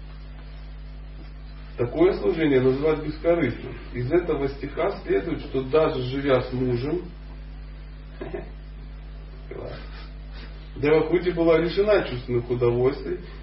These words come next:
иначе ее здоровье не оказалось бы в таком плачевном состоянии. И я сразу вас предупреждаю, женщины, давайте сейчас не будем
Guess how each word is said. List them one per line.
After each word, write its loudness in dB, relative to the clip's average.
иначе 4
ее 2
здоровье 6
не 6
оказалось 4
бы -4
в -8
таком 2
плачевном 0
состоянии. -4
И 2
я 4
сразу 2
вас -2
предупреждаю, -2
женщины, -6
давайте 0
сейчас -8
не 0
будем -2